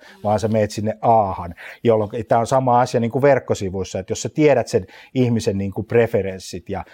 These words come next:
sä tiedät, että et, et mi-, mistä hän on niinku kiinnostunut ja mikä on hänen juttunsa, niin, niin ethän sä, mut näin me vaan siellä verkkomaailmassa tänä päivän toimitaan. Ja hirveän suuri osa näistä verkkosivuprojekteista menee siihen, tähän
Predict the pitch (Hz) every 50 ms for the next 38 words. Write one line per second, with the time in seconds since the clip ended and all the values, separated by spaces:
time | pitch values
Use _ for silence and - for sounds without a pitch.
0 | - _ - 110 - 120 120 117 110 104 - 110 90 _ - - - - 101 -
1 | - 120 - - 110 113 113 113 117 113 - - 107 107 101 98 98 95 95 -
2 | - - - 113 104 104 107 107 - - - 101 92 92 95 98 101 101 - 110
3 | 98 98 104 113 107 101 98 95 98 101 98 _ - 110 107 107 110 104 - -
4 | - - _ - 117 113 - - 123 110 110 110 - 131 113 117 120 - - -
5 | _ _ _ _ _ _ _ _ _ - 131 117 135 170 196 190 151 139 123 135
6 | 170 180 165 - 170 160 160 196 202 170 - - 151 135 139 135 139 139 131 -
7 | - 165 156 143 139 - 139 135 135 147 - - 180 175 143 107 98 92 - -
8 | 92 - - - - - - 185 185 262 277 269 247 196 143 135 123 113 107 -
9 | 139 131 123 120 110 107 110 110 - - 123 107 101 98 104 - - 117 113 107
10 | - - 107 - 101 92 92 87 - 104 101 95 92 - _ - 95 92 - -
11 | 95 - - - _ _ - 185 202 208 202 160 127 107 104 - - 123 113 107
12 | 101 98 90 95 90 90 - - _ - _ _ _ _ - - _ - - 135
13 | 123 131 123 113 110